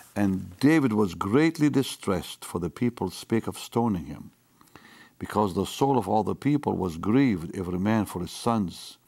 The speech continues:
for his daughters. But David encouraged himself in the Lord his God. That's the first thing he did, which we talked about already, which is praise.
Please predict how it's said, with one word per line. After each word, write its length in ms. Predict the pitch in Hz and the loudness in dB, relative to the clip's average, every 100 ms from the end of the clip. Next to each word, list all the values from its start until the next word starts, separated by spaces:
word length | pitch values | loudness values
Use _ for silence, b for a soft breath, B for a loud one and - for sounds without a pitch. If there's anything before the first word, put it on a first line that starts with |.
| B B B B B | B B B B B
for 140 | - | -10
his 140 | 80 80 | -10 -2
daughters. 600 | 110 107 107 - - - | 2 2 0 -8 -12 -10
But 320 | 95 - 82 | -10 -10 -2
David 380 | 120 131 131 131 | 2 4 2 0
encouraged 800 | 120 117 - 90 82 92 - - B B B B | -2 -4 -4 -4 -6 -10 -18 -20 B B B B
himself 720 | - 80 - - 104 98 - | -8 -8 -8 -2 0 0 -4
in 140 | - 87 | -10 -8
the 80 | |
Lord 320 | 80 87 92 78 | -6 -2 -2 -4
his 180 | 73 | -8
God. 440 | - - 113 78 76 | -8 -2 0 -2 -6
That's 280 | 87 - - | -12 -14 -16
the 80 | |
first 380 | - - 110 - | -8 -2 -2 -2
thing 140 | 104 82 | -4 0
he 60 | |
did, 180 | 92 107 | 2 2
which 220 | 92 87 | 0 -6
we 60 | 87 | -4
talked 260 | 101 95 | -2 -2
about 140 | 98 90 | -2 -6
already, 440 | 85 98 110 120 120 B B B _ | -2 2 4 2 -2 B B B _
which 200 | 87 - | -8 -6
is 160 | 92 | -10
praise. 640 | - - 131 113 78 - - | -10 0 2 2 0 -8 -14